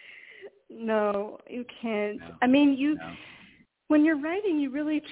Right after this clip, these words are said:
Speaker 1: try your best to understand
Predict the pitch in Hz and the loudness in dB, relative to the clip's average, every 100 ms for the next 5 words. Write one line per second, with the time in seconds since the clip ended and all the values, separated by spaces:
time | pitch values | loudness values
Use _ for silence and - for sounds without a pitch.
0 | - 247 254 269 262 208 196 233 220 - | -12 -6 -2 -2 -2 -6 -6 -6 -6 -10
1 | - - - - - 226 208 349 - - | -18 -20 -20 -12 -2 0 0 -2 -10 -20
2 | _ _ _ _ _ 202 - _ - 247 | _ _ _ _ _ -18 -18 _ -4 0
3 | 240 247 240 - - 214 220 214 | 2 2 -2 -6 0 4 6 4